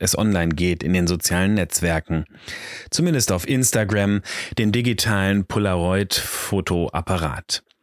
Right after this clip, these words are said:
Der Feed wird damit sozusagen zum Altar, zum sakralen Kirchenraum.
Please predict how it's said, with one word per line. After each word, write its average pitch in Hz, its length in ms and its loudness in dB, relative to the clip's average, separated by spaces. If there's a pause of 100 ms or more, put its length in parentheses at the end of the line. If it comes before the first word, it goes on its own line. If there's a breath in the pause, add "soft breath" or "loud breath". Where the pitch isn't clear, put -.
(480 loud breath)
Der 87 100 2
Feed 156 500 2
wird 113 360 0
damit 104 340 2
sozusagen 98 720 2
zum 98 220 2
Altar, 85 680 0 (440 loud breath)
zum 127 160 2
sakralen 113 640 2
Kirchenraum. 73 840 -2